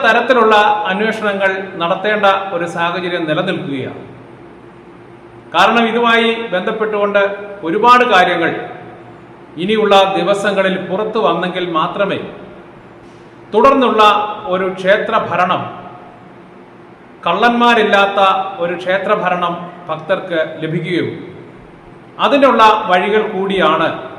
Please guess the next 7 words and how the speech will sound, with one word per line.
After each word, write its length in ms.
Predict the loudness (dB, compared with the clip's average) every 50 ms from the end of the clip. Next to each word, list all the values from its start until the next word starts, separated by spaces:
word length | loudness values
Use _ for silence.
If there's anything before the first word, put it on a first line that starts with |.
| -16 -12 -10
ഇനിയും 220 | -8 -6 -6 -6 -6 -4
തുറക്കപ്പെടേണ്ടത്. 720 | -4 -4 -2 -4 -4 -4 -2 -2 0 0 -2 -2 -4 -8 -12 -14 -16 -18 -20 -20 -20 -20 -20 -20 -20 -20 -20 -20 -20 -20 -20 -20 -20 -20 -20 -20 -20 -20 -20 -20 -20 -20 -14 -4 0
ഒരു 120 | 2 2 2 2
സമയത്ത് 480 | 2 0 2 4 4 2 4 2 4 4 4 4 2 -2 -8 -10 -12 -14 -14 -6
ശബരിമലയിൽ 520 | -4 -2 -2 -2 -2 -2 0 0 2 2 2 2
നിന്ന് 220 | 0 0 0 0 0 0 -4 -10 -12 -14 -16 -16 -18 -14 -12
മുപ്പത്തി 360 | -10 -10 -6 -6 -4 -2 0